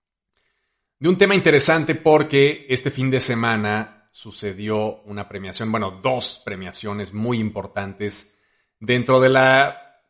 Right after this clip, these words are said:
pues, esta época de premios que por un lado nos deja siempre muy traumados por el hecho de que nunca ganan las películas que apoyamos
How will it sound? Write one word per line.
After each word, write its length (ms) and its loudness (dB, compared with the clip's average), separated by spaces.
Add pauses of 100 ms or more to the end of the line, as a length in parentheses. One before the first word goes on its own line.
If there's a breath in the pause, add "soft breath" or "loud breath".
pues, 200 -4
esta 260 2
época 400 -2
de 120 -4
premios 480 0
que 140 -4
por 180 -4
un 160 0
lado 260 4
nos 300 -2
deja 420 -2
siempre 340 -4
muy 180 -4
traumados 680 -2
por 240 -10
el 100 -12
hecho 180 -8
de 120 -8
que 100 -18
nunca 480 -2
ganan 280 -4
las 120 -10
películas 460 -8
que 80 -4
apoyamos 600 -2